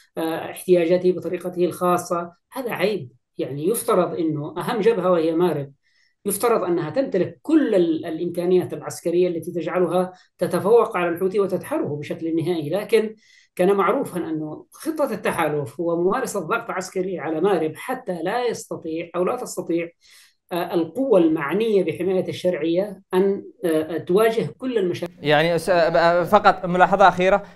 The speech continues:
Speaker 2: ملاحظة أخيرة قبل ما أنتقل، قبل ما أنتقل إلى، إلى الأستاذ منصور. في بداية الحلقة أنت ذكرت بأنه كل هذه الأطراف هي عمليًا الأطراف اليمنية، الخارطة السياسية اليمنية كلها بيد التحالف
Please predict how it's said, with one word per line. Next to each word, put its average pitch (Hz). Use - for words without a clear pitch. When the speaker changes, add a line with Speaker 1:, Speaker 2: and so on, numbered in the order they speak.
Speaker 2:
ملاحظة 196
أخيرة 214
قبل 185
ما 185
أنتقل، 175
قبل 175
ما 160
أنتقل 156
إلى، 143
إلى 131
الأستاذ 131
منصور. 127
في 151
بداية 165
الحلقة 127
أنت 143
ذكرت 175
بأنه 160
كل 208
هذه 160
الأطراف 139
هي 156
عمليًا 135
الأطراف 120
اليمنية، 123
الخارطة 170
السياسية 165
اليمنية 147
كلها 156
بيد 165
التحالف 160